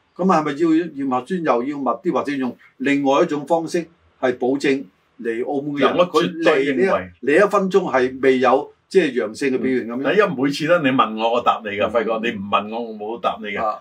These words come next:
Speaker 2: 啊，我絕對認為澳門嘅方式呢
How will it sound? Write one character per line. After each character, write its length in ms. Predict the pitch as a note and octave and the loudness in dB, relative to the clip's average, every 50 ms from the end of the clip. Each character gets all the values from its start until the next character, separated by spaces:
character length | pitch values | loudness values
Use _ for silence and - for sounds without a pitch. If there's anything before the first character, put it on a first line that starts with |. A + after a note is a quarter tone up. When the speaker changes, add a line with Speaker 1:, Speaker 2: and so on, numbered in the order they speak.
| - _ | -10 _
Speaker 2:
啊， 180 | - G2 - - _ _ _ _ _ _ - | -8 -8 -8 -10 _ _ _ _ _ _ -2
我 320 | A#2 A#2+ C3 D3+ D#3+ - | 2 4 4 4 4 0
絕 260 | - D3 C3 - - - | -2 -2 -2 -2 0 0
對 160 | D3+ C#3 C#3 | 2 2 2
認 200 | B2+ A#2+ A2 G2+ | 2 0 -2 -2
為 140 | F#2 F2+ F#2+ | 0 0 0
澳 260 | - B2 A#2+ A#2+ A#2+ | 0 -2 -2 -4 -4
門 180 | A#2 A#2+ C3 B2 | -2 -2 -2 -2
嘅 100 | A#2+ - | -2 -2
方 260 | - C#3 C3+ C3+ C3 | 0 0 0 0 0
式 140 | B2+ D3 B2 | -2 -4 -6
呢 200 | A#2+ B2 A#2+ | -4 -4 -6